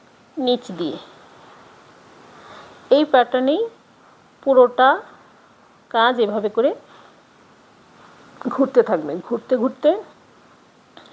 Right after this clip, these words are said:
যেখান থেকে আমি শুরু করেছি কাজটা, ঠিক সেখানে যেয়েই আমার কাজটা শেষ হবে। তো আশা করি বুঝতে পেরেছেন। দেখেন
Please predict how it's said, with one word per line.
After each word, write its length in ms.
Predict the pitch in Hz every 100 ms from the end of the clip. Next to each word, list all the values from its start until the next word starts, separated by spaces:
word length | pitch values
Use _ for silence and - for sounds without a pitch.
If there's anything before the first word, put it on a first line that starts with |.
| -
যেখান 240 | 233 226 277 285
থেকে 140 | 311 269
আমি 100 | 254 -
শুরু 160 | 262 277
করেছি 360 | 254 190 - 233 302 359 - - _ _ - - - - - - - - -
কাজটা, 400 | 208 - - 302 339 - - _ _ _ _
ঠিক 180 | - 349 - -
সেখানে 380 | 285 285 - 330 320
যেয়েই 280 | 277 277 370 466 - _ _ - - - - - _
আমার 200 | 220 208 190
কাজটা 280 | 196 190 202 -
শেষ 140 | 160 - 123
হবে। 200 | 147 160 - - _ _ _ - - -
তো 60 | 269 208
আশা 140 | 233 226
করি 140 | 247 269 - - - - - - - - - - -
বুঝতে 280 | 220 - 277 269
পেরেছেন। 420 | 277 262 - 320 427 - - - - _ - - - - - - - - - - - - - - - - - - - - - - - - - - - 226
দেখেন 280 | 214 -